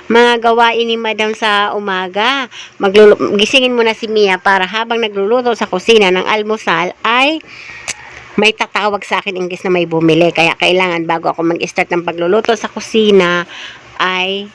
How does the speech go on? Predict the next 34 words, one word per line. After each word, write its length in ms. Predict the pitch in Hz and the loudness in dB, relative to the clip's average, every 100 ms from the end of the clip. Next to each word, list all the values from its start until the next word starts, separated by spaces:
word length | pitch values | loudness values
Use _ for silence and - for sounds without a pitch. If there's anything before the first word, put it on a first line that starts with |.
| - | -12
gising 400 | 180 175 208 190 | -4 0 2 2
na 160 | 175 175 | 0 -2
si 240 | - 170 | 0 0
Mia. 400 | 156 165 156 151 | 2 0 0 -2
Ayan, 320 | 156 165 160 | -4 -6 -6
di 80 | 156 | -8
ba? 160 | 151 156 | -8 -6
Sige, 320 | 185 175 165 | -6 -4 -6
kukwento 480 | 185 180 180 175 180 | -2 -2 -2 -2 0
lang 240 | 175 170 | 0 0
muna 320 | 165 165 160 | -2 0 -2
ako 80 | 160 | 0
habang 240 | 165 165 | -2 0
naglo-loading 640 | 165 160 160 160 160 156 156 | -2 -2 0 0 0 0 -2
dyan 160 | 156 | -2
si 160 | 147 151 | -2 -4
Madam. 480 | 143 147 143 143 - - - - - _ | -4 -4 -4 -6 -6 -18 -20 -20 -20 _
Di 240 | _ 190 | _ -12
ba? 160 | 170 196 | -4 -2
Ayun 240 | 226 247 220 | -2 -4 -6
na 80 | 190 | -6
nga. 320 | 202 175 226 | -6 -4 -4
Tatapusin 480 | 285 285 285 269 254 | -6 -10 -12 -12 -10
ko 80 | |
na 160 | 240 220 | -8 -6
dito 240 | 202 196 | -8 -8
yung 240 | 202 185 165 | -8 -8 -8
kwento. 480 | - 165 147 - 131 | -8 -8 -8 -12 -12
<laughs> 1500 | - - - 165 _ _ _ _ _ - _ - - 415 - | -12 -14 -18 -20 _ _ _ _ _ -20 _ -16 -8 -8 -4
Kasi, 300 | 254 - 254 | -4 2 2
siyempre, 400 | 202 233 208 220 | 2 -6 -6 -8
na-stop 520 | 208 - 208 - 202 | -8 -10 -8 -4 -4
na 160 | 202 196 | -4 -8
yung 360 | 190 196 202 | -6 -8 -10